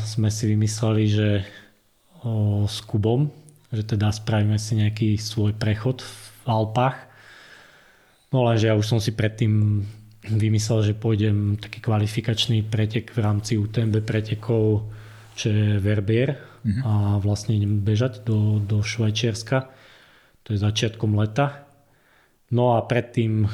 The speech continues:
Speaker 1: predtým chceme stráviť nejaké tri štyri dni na alpskom hrebení <laughs> vo výške štyri a pol tisíc.
Speaker 2: Aby sa ti dobre bežalo,
Speaker 1: Aby
Speaker 2: hej.
Speaker 1: sa mi, aby sa mi v sobotu dobre bežalo,
Speaker 2: <laughs>
Speaker 1: hej. Takže to bude v rámci takého jedného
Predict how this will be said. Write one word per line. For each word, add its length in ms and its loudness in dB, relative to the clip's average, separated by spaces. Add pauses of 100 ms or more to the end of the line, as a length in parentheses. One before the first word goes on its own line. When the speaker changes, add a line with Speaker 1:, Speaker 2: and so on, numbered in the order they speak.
(160)
Speaker 1:
predtým 320 0
chceme 240 0
stráviť 960 -2
nejaké 240 -4 (160)
tri 160 0
štyri 400 -2
dni 320 0 (880)
na 160 2
alpskom 400 0
hrebení 480 2 (100)
<laughs> 140 0
vo 80 2
výške 320 0
štyri 320 0
a 160 2
pol 240 -4
tisíc. 720 -2 (560)
Speaker 2:
Aby 240 2
sa 80 2
ti 160 -2
dobre 240 2
bežalo, 320 4
Speaker 1:
Aby 160 2
Speaker 2:
hej. 80 0
Speaker 1:
sa 80 4
mi, 160 2
aby 240 4
sa 180 0
mi 220 0
v 240 -18
sobotu 400 0
dobre 320 2
bežalo, 480 2 (140)
Speaker 2:
<laughs> 260 2
Speaker 1:
hej. 180 -4
Takže 380 0
to 160 -2
bude 160 2
v 80 2
rámci 240 0
takého 320 0
jedného 260 2